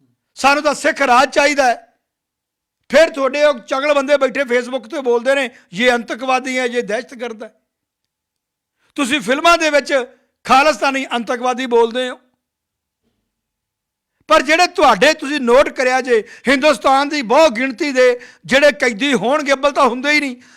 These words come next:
ਜੇ ਹੈਗੇ ਨੇ ਤੇ ਅੱਜ ਤੀਕਰ ਉਹਨਾਂ ਨੂੰ ਜੇਲ੍ਹ 'ਚ ਟਾਰਚਰ ਨਹੀਂ ਕੀਤਾ ਜਾਂਦਾ, ਉਹਨਾਂ ਤੇ ਕੈਮਰੇ ਨਹੀਂ ਲੱਗਦੇ। ਪਰ ਸਾਡੇ ਤੇ ਕੈਮਰੇ ਵੀ ਨੇ, ਸਾਡੇ ਵਾਲ ਵੀ ਕੱਟੇ ਜਾਂਦੇ ਨੇ ਜੇਲ੍ਹਾਂ 'ਚ,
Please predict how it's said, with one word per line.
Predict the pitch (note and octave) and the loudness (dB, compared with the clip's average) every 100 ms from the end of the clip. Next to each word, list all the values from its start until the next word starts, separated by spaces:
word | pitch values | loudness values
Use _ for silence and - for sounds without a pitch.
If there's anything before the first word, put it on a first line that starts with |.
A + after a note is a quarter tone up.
| - | -10
ਜੇ | F#3 | 0
ਹੈਗੇ | D#4 B3+ A3+ A#3+ D#4+ | 4 6 4 4 2
ਨੇ | D4+ G3+ - _ | 2 0 -10 _
ਤੇ | G#4 - C4+ | -4 0 2
ਅੱਜ | D4 D#4+ | 2 0
ਤੀਕਰ | D4+ A#3+ D4+ | -2 0 0
ਉਹਨਾਂ | E4 C#4+ C#4 | 0 -2 -2
ਨੂੰ | C4+ | -2
ਜੇਲ੍ਹ | A3 C4 | 0 0
'ਚ | A#3+ | 2
ਟਾਰਚਰ | A3 G#3+ A#3+ A3 | -2 -2 -4 -6
ਨਹੀਂ | B3 | -10
ਕੀਤਾ | B3 B3+ | -10 -10
ਜਾਂਦਾ, | A3 G3+ G3 G#3 _ _ _ _ _ _ _ _ _ _ _ _ _ | -8 -10 -14 _ _ _ _ _ _ _ _ _ _ _ _ _ _
ਉਹਨਾਂ | D4 D#4+ | 2 4
ਤੇ | D#4 | 2
ਕੈਮਰੇ | D4 C4+ C4 B3+ B3 | 0 0 4 4 4
ਨਹੀਂ | B3+ | 2
ਲੱਗਦੇ। | D#4+ C4+ A#3 B3 - _ _ _ _ _ _ _ _ _ _ _ _ _ _ _ _ _ _ | 0 -2 -4 -10 -12 _ _ _ _ _ _ _ _ _ _ _ _ _ _ _ _ _ _
ਪਰ | A#3+ | -12
ਸਾਡੇ | - F3 E3 A3+ | -6 -6 -4 -4
ਤੇ | B3+ | -4
ਕੈਮਰੇ | B3 G3 F#3 G#3 | -6 -6 -2 -2
ਵੀ | A#3+ A#3 | -2 -6
ਨੇ, | G#3+ F#3 _ _ _ _ _ _ _ _ | -12 -16 _ _ _ _ _ _ _ _
ਸਾਡੇ | - A3 A3 | -4 0 0
ਵਾਲ | F#3 F3+ A3 | 0 0 0
ਵੀ | B3+ | -2
ਕੱਟੇ | C4 A#3 A#3 | -6 -4 -4
ਜਾਂਦੇ | A3 G#3+ G#3+ | -4 -6 -8
ਨੇ | G#3+ | -8
ਜੇਲ੍ਹਾਂ | F#3+ A3 A3+ | -8 -6 -6
'ਚ, | F3 | -8